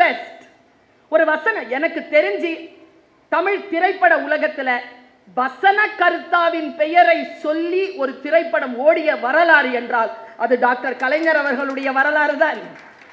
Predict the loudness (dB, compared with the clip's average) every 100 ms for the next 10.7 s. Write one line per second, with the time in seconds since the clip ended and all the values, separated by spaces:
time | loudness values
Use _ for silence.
0 | -20 -20 -20 -4 4 6 6 8 6 4
1 | 0 0 -2 -4 2 2 2 -2 0 0
2 | 2 0 4 2 2 -2 -4 -4 -4 -6
3 | -8 -12 -14 -14 -18 _ _ -6 -4 -2
4 | 2 2 4 2 2 -6 -14 -20 -20 -12
5 | -6 -4 -4 0 2 2 -2 -6 -4 -4
6 | -4 -8 -18 -20 _ -8 -4 -4 -2 -2
7 | 0 0 -2 -4 -12 -20 -18 -8 -2 -2
8 | -4 -4 -4 -4 -6 -6 -8 -10 -10 -8
9 | -4 -4 -4 -8 -16 -14 -14 -12 -12 -8
10 | -6 -6 -8 -12 -18 -20